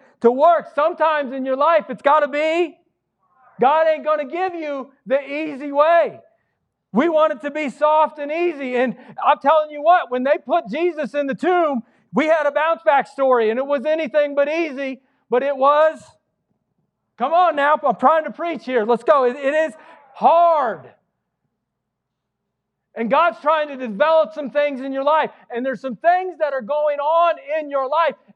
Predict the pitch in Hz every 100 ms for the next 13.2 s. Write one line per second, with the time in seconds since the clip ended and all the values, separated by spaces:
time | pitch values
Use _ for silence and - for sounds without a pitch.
0 | 262 277 294 330 294 254 220 - - 269
1 | 359 370 349 311 _ 330 330 277 277 254
2 | 233 214 208 190 165 127 _ _ _ _
3 | _ _ _ _ - 277 311 285 262 202
4 | 170 220 330 381 381 359 349 226 _ _
5 | _ - - 359 381 320 311 311 277 302
6 | 294 285 240 - _ _ _ - 302 339
7 | 320 254 220 262 254 226 - - 262 262
8 | 254 269 294 262 247 262 302 320 - 330
9 | 320 202 151 339 359 381 381 285 320 285
10 | 285 - 311 339 285 247 254 - _ _
11 | - 165 160 302 330 320 262 302 294 294
12 | 277 277 277 285 311 262 247 233 262 262
13 | 160